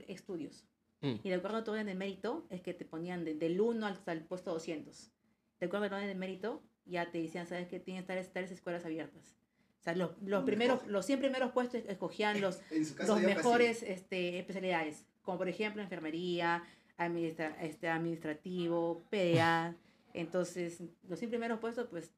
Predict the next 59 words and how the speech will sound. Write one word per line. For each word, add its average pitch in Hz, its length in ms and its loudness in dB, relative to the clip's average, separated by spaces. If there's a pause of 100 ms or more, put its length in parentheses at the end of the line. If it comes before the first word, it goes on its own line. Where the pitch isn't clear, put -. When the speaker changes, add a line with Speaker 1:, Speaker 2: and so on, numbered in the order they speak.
Speaker 1:
tienes 202 300 -10
todo 240 220 -2
para 196 200 -4
las 170 100 -2
escoger. 165 380 -4
En 180 100 -14
cambio, 190 240 -4
ya 196 100 0
lo 190 140 -2
que 185 60 -2
van 214 140 -2
quedando, 220 300 0
ya 196 180 0
lo 190 120 -2
que 160 120 -8
quedan, 202 240 -2
ya 175 120 -8
tienes 175 220 -6
que, 170 200 -10
que 160 140 -8
coger 160 220 -4
eso 170 140 -6
por, 151 200 -8
por - 100 0
fuerza 170 120 -2 (100)
Speaker 3:
Claro, 147 80 2
lo - 80 -2
Speaker 1:
mayor. 151 100 0
Speaker 3:
que 202 80 2
sobra, 139 300 2
Speaker 1:
Lo - 40 -2
Speaker 3:
se 156 140 4
puede 135 100 2
Speaker 1:
que - 60 0 (140)
Speaker 3:
decir. - 80 -2 (100)
Speaker 1:
sobra. 147 120 6
Speaker 2:
La 143 100 10
merma, 160 300 8
la 143 100 6
Speaker 3:
En 151 60 6
Speaker 2:
merma. 170 280 6
Speaker 3:
ella, 240 340 0
en 160 240 0
ellas, 208 360 -2
eh, 147 500 2
en, 143 220 2
en 151 360 0
ella 175 480 6 (540)
sí 165 220 -4
tuvo 175 200 6
esa 175 160 4
posibilidad, 131 600 4
¿no? 127 240 2 (260)
Pero 123 220 2
yo 135 240 2
cuando 196 400 10
postulé, 147 640 2 (240)
Speaker 1:
Ellos 202 260 -8
no. - 80 -16